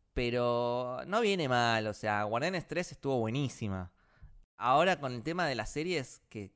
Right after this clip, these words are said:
que, que empezó muy bien, empezó increíble con WandaVision, que yo es una serie que la adoro,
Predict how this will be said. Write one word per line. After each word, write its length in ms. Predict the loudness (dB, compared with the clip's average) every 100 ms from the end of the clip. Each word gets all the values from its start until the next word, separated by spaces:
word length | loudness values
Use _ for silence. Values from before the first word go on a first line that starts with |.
| _
que, 320 | -14 -14 -16 _
que 100 | -14
empezó 400 | -10 -8 -4 -4
muy 220 | -4 -4
bien, 380 | 0 0 0 -6 -16 _ _ _ -12
empezó 640 | -8 -6 2 2 2 -4
increíble 760 | -8 -6 -2 0 2 2 2 0
con 160 | -2
WandaVision, 800 | -4 -4 -6 -4 2 4 4 -2 -14 _
que 340 | -6 -6 -6 _
yo 360 | 0 0 0
es 120 | -4 -10
una 160 | -10
serie 200 | -8 -6
que 180 | -6 -6
la 240 | -6 -4
adoro, 520 | 2 4 6 6 2